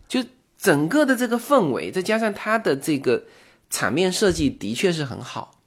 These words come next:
就是整个的偌大的一个场景是为了这首歌设计的啊，甚至观众啊，我还举那个刚才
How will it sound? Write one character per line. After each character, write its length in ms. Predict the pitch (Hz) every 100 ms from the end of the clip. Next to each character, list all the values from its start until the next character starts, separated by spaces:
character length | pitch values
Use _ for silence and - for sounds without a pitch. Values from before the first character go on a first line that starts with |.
| _ _
就 120 | 135
是 340 | 131 117 - _ _
整 360 | - 190 151 156
个 280 | 277 269 160
的 280 | 165 - -
偌 360 | 233 294 180
大 280 | 190 190 143
的 140 | 131 120
一 120 | 131
个 320 | 127 143 117
场 400 | - - 101 139
景 280 | 170 123 - -
是 680 | - - 175 135 110 76 - _ _ _ -
为 180 | 233 185
了 80 |
这 160 | 156 214
首 160 | 170 85
歌 280 | - 202
设 200 | 226 175
计 220 | 120 - -
的 100 | - _ _ -
啊， 100 | 131
甚 240 | - 254
至 80 | 233
观 340 | 247 262 277
众 320 | 277 277 120
啊， 160 | - 90 - _ _ _ _
我 320 | 101 113 120 127
还 240 | 135 196
举 200 | 233 143
那 140 | 135
个 120 | 123 120
刚 160 | 135
才 320 | 143 98 95